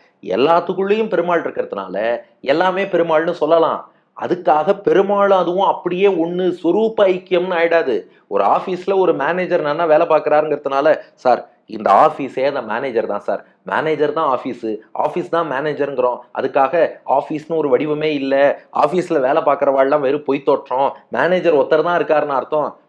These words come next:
பா, அவர் சிறப்பா வேலை பார்க்கறார், அவர் நன்னா எல்லாத்தையும் இயக்குறார், அவர் கட்டுப்பாட்டுல மொத்தமா இருக்கு. அவரே எல்லாங்கிறோம்.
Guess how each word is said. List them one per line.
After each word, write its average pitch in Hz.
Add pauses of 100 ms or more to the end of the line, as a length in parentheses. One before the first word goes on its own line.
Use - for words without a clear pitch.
பா, 131
அவர் 107
சிறப்பா 180
வேலை 156
பார்க்கறார், 135
அவர் 127
நன்னா 160
எல்லாத்தையும் 156
இயக்குறார், 147
அவர் 123
கட்டுப்பாட்டுல 208
மொத்தமா 175
இருக்கு. 143 (260)
அவரே 156 (120)
எல்லாங்கிறோம். 135